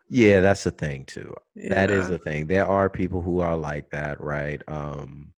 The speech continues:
Speaker 2: Attracted to
Speaker 1: we talked
Speaker 2: purely
Speaker 1: about that
Speaker 2: the
Speaker 1: before.
Speaker 2: mind.
Speaker 1: Yeah, the mind. Yeah, that is a thing. So I don't wanna discount that. Like, listen, this is why I'm always learning, right? This
Speaker 2: All
Speaker 1: is why
Speaker 2: inclusive.
Speaker 1: we're all inclusive. The show is all inclusive.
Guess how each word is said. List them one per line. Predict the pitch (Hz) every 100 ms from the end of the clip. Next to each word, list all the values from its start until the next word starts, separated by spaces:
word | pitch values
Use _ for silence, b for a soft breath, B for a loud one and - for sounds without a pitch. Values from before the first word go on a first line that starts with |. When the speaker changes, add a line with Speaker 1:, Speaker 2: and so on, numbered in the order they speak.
| _
Speaker 2:
Attracted | 180 170 170 175 -
to | 277
Speaker 1:
we |
talked | -
Speaker 2:
purely | - 165 165 165 160 156
Speaker 1:
about | 175 170 156
that | 147 143
Speaker 2:
the | 156
Speaker 1:
before. | 165
Speaker 2:
mind. | 180 185 - - 175 - - -
Speaker 1:
Yeah, | 196 156
the | 135
mind. | 120 113 123 127 127
Yeah, | - 151 156
that | 165 151
is | 123 101
a |
thing. | 92 87 87 87
So | 98
I | 127
don't | 131
wanna | 113 98
discount | 85 82 - 82 71
that. | 71 73 71 69
Like, | 90 92
listen, | 104 - 73 - _ _ _ 107
this | 131
is | 151 127
why | 113 107
I'm | 95
always | 80 85 85 78
learning, | 71 67 67 69
right? | 69 73 73 139 - 180
This | 190
Speaker 2:
All | 190
Speaker 1:
is | 196 190
why | 190
Speaker 2:
inclusive. | - 190 190 - - _ -
Speaker 1:
we're | 90
all | 90 92 110
inclusive. | - 95 - 90 92 _
The | 76
show | - 85
is | 85
all | 82 82
inclusive. | 95 78 69 76 76